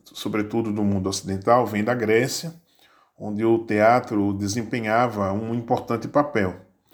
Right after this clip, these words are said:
Bom, primeiramente, o papel da tragédia tinha um caráter religioso, ou seja, acontecia nas celebrações que eram feitas ao deus Dionísio, de onde o teatro teria nascido. E mais tarde teve uma,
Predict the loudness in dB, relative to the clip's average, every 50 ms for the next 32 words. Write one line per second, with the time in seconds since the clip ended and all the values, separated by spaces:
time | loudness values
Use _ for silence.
0 | _ _ _ _ _ _ _ _ _ _ -14 -14 -8 -4 -2 2 4 4 4 6
1 | 6 4 4 4 4 2 0 -2 -2 0 0 0 -2 -4 -6 -10 -8 -8 -6 2
2 | 2 2 2 4 0 2 4 6 6 6 6 4 2 0 0 0 0 0 0 0
3 | 0 2 2 2 0 0 -2 -4 -2 0 2 2 2 2 0 -2 0 0 2 2
4 | 2 4 6 6 6 6 4 2 -2 -4 -8 -14 -18 _ _ _ _ _ _ _
5 | _ _ _ _ _ -16 -10 -8 -6 -4 -6 -4 -4 -6 -4 -4 -4 -4 -2 0
6 | 0 2 2 2 0 0 -2 0 0 2 2 2 2 2 0 0 0 -2 -4 -2
7 | -2 -2 -2 -2 -4 -4 -4 -4 -4 -4 -4 -6 -2 -2 -2 -2 -2 -2 -4 -2
8 | 0 0 0 0 2 2 2 2 2 0 -2 -2 0 0 0 0 0 0 -2 -2
9 | -4 -8 -16 -20 _ _ _ _ _ _ _ _ _ _ _ -16 -12 -6 -4 -2
10 | 0 0 0 0 0 0 0 0 2 2 2 2 2 0 2 4 4 4 2 0
11 | -6 -2 -2 -2 0 0 -2 -2 -2 -2 -2 -4 -2 -2 -2 -2 -4 -8 -14 -18
12 | -20 _ _ _ _ _ _ _ -20 -20 _ _ -6 0 2 2 2 2 2 6
13 | 6 6 6 6 2 -2 4 6 6 6 6 6 2 2 2 2 2 2 2 2
14 | 0 -2